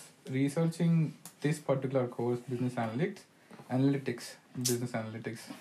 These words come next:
<laughs> बोलना नहीं आ रहा। <laughs> Um, and Smurfit College में the cra-, the course has a lot of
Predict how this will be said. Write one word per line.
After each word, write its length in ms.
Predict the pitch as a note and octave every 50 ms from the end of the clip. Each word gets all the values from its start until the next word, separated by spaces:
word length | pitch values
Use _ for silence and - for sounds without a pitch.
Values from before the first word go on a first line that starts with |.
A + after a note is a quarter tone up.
| - - - - E3+
<laughs> 1080 | C#3+ - - F#3 - A3 F#3 - - F#3+ F#3+ G3+ G3+ G3+ G#3 - - F3+ F3 D#3+ -
बोलना 300 | C#3 C3+ C3+ C3+ D#3 F#3+
नहीं 200 | F#3+ G3+ G#3+ G#3+
आ 20 | G3 A3
रहा। 1400 | G#3 G3 G#3+ - A#3+ C4+ - G#4 - - G#4+ - G#4+ - - D4+ - G#3+ - - - - - - - C#4 B3+ A3+ -
<laughs> 60 | - - - D#4+ D#4+ - D4+ D4 C4
Um, 560 | - C#3+ D3 D3 D3 D3 C#3+ C#3+ C#3+ C#3+ C#3 - - - -
and 280 | D#3 D#3 D#3+ D#3+ D3+ D3
Smurfit 800 | D3 - - - - D#3+ D#3+ D3+ D#3 E3+ E3+ - G#3 G#3 G3+ G3
College 360 | - G#3 G3 F#3 F#3+ F#3+ F#3
में 460 | F#3+ G3+ G#3 G#3+ G#3 G#3 G3+ F#3 E3+ - - C3+ B2+
the 100 | C3+ C3
cra-, 360 | C3 - C#3+ C#3 C#3+ C#3 B2+
the 140 | C#3 C#3 C#3 - - C#3+
course 240 | C#3+ D3+ E3 E3+
has 300 | E3 - E3 D#3 D3 C#3+
a 100 | C#3 B2+ A#2+
lot 180 | A#2 A#2+ A#2+
of 100 | B2 A#2